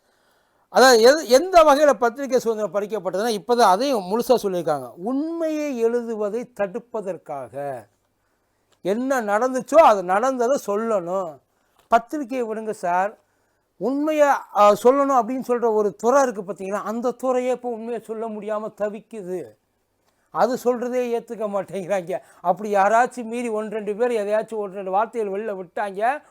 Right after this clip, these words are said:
உடனே அவங்கள மாத்திடுறாங்க, உடனே அவங்கள மாத்திடுறாங்க. உண்மையை சொல்லப்போனா சுப்ரீம் கோர்ட்டோட நீதிபதி, தலைமை நீதிபதி, அவர் எவ்வளவு பாடுபட வேண்டியதா இருக்கு ஒரு உண்மையை வெளியில கொண்டு வர.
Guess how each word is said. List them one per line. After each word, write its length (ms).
உடனே 440
அவங்கள 400
மாத்திடுறாங்க, 640
உடனே 520
அவங்கள 360
மாத்திடுறாங்க. 640
உண்மையை 360
சொல்லப்போனா 560
சுப்ரீம் 640
கோர்ட்டோட 460
நீதிபதி, 800
தலைமை 500
நீதிபதி, 480
அவர் 500
எவ்வளவு 480
பாடுபட 520
வேண்டியதா 380
இருக்கு 180
ஒரு 120
உண்மையை 340
வெளியில 300
கொண்டு 180
வர. 140